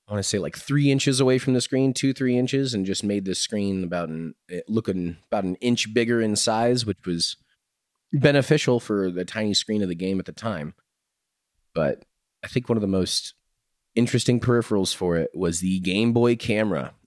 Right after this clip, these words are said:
in nineteen ninety-nine. The Game Boy Camera, when released, was the world's smallest digital camera at the time, and it also came with a printer,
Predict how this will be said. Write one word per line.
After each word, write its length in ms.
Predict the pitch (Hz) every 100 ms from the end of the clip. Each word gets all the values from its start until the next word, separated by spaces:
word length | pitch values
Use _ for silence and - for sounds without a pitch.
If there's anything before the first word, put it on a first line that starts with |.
| -
in 180 | 85
nineteen 500 | 78 95 - - 107
ninety-nine. 720 | 98 98 101 95 78 60 50 52 _ _ _ _ _ -
The 120 | 117
Game 240 | 123 135
Boy 200 | 139 131
Camera, 560 | 127 123 113 107 107 110 - _
when 240 | 104 120
released, 360 | 120 113 113 -
was 240 | 98 107
the 160 | 107 95
world's 600 | 87 113 127 143 139 -
smallest 920 | - - 123 120 147 170 170 - 104
digital 400 | 101 117 139 131
camera 560 | 127 117 107 87 52 - _ _ _ _ _ -
at 160 | 95
the 60 | -
time, 320 | - 80 52 -
and 100 | 101
it 80 | 101
also 340 | 113 120 123
came 340 | 113 127 113 107
with 160 | 98 -
a 100 | 92
printer, 600 | - - 139 117 80 95